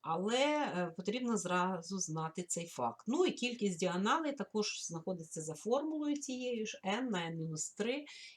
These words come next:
і ділиться на два. Е, види чотирикутників, які вивчаються. Перший — це паралограм. Чотирикутник, у якого протилежні сторони паралельні, називається паралограмом.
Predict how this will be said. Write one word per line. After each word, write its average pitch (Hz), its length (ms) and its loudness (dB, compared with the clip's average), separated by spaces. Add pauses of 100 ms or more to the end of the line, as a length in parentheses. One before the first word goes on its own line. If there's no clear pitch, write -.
і 147 60 -8
ділиться 208 480 4
на 190 120 0
два. 127 280 -6 (920)
Е, 185 260 4
види 392 300 8
чотирикутників, 294 1000 2
які 208 240 2
вивчаються. 143 840 0
Перший — 302 460 6
це 240 140 4
паралограм. 233 800 6 (1200)
Чотирикутник, 247 760 4
у - 20 6
якого 220 380 6
протилежні 214 640 2
сторони 175 500 4
паралельні, 240 1000 8
називається 214 760 6
паралограмом. 180 840 0